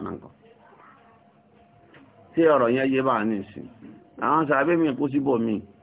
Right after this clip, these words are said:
tí ò sáà níbi mẹ́ tí ò kírun sáwọn là, ó fi yẹn lẹ̀. Ṣé ìṣe súnà ni ọ̀nà? Súnà ni mànàkà.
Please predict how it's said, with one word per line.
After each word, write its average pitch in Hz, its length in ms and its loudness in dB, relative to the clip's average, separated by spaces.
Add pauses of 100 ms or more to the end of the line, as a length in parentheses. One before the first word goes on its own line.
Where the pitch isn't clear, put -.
(280)
tí 160 60 -4
ò 151 120 2
sáà 131 160 2
níbi 123 200 -2
mẹ́ 110 180 -4
tí 147 80 0
ò 131 80 0
kírun 107 240 -6
sáwọn 92 260 -6
là, 80 80 -8
ó 110 120 -2
fi 117 140 -8
yẹn 92 240 -2
lẹ̀. 80 100 -6 (420)
Ṣé 147 80 0
ìṣe 120 160 0
súnà 123 280 -2
ni 90 100 -2
ọ̀nà? 85 220 -6 (1080)
Súnà 180 280 2
ni 139 80 2
mànàkà. 101 360 -2